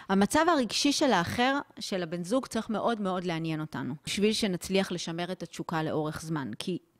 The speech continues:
תשוקה וסטרס לא הולכים יחד. זאת אומרת, אם בת הזוג שלי או בן הזוג שלי נמצא בסטרס גבוה, יש לזה השפעה על הזוגיות. ואחד הדברים שאנחנו מבקשים בזוגיות, זה בעצם ההרגעה ההדדית.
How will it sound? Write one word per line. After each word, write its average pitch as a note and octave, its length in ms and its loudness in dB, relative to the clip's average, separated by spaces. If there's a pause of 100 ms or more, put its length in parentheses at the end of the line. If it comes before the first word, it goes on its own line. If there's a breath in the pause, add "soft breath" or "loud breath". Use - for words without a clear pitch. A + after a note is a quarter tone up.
תשוקה B3+ 260 0 (100)
וסטרס B3 440 -2
לא A3 80 2
הולכים G3 360 0
יחד. C#3+ 300 -8 (460)
זאת - 80 -20
אומרת, F#3+ 300 0
אם C#4 220 0 (100)
בת F#3+ 340 -6
הזוג F#3+ 260 -2
שלי G3 280 0
או E3 80 0
בן E3 140 -4
הזוג F3 220 -4
שלי F#3+ 240 -2
נמצא F3 500 0
בסטרס F3 540 -6
גבוה, F3+ 420 2 (800 soft breath)
יש A#3+ 240 4
לזה B3 320 4
השפעה F#3 480 0 (100)
על F3 100 -2
הזוגיות. D#3 520 -4
ואחד B3+ 320 2
הדברים A#3 320 0
שאנחנו G#3+ 260 -2
מבקשים F3 520 -2 (720)
בזוגיות, E3 640 0 (600 soft breath)
זה F3 160 -4
בעצם F#3+ 280 0
ההרגעה E3 460 2
ההדדית. D#3 460 -4